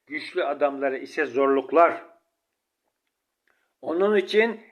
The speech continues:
hiçbir zaman vazgeçmeyeceğiz, başaracağız. Büyük hayallerin büyük mücadeleleri vardır.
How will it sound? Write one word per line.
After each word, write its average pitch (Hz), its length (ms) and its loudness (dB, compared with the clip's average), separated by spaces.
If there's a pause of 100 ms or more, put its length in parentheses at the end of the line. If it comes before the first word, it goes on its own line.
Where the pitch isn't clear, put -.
(100)
hiçbir 170 380 -2
zaman 147 420 0
vazgeçmeyeceğiz, 160 1300 0 (1600)
başaracağız. 156 1000 2 (1400)
Büyük 226 380 -4
hayallerin 190 720 6 (360)
büyük 139 380 -4
mücadeleleri 127 1000 -4
vardır. 170 580 2